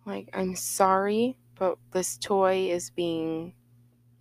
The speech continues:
gone," or, you know, whatever the, the tantrum is.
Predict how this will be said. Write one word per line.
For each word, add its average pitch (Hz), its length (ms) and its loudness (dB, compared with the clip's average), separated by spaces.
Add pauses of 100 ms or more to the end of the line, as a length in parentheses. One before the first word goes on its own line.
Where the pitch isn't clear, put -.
(100)
gone," 226 580 6
or, 180 180 8
you 196 160 2
know, 190 120 8
whatever 196 540 8
the, 185 140 0 (180)
the 175 100 -2
tantrum 190 460 -2
is. 175 80 -2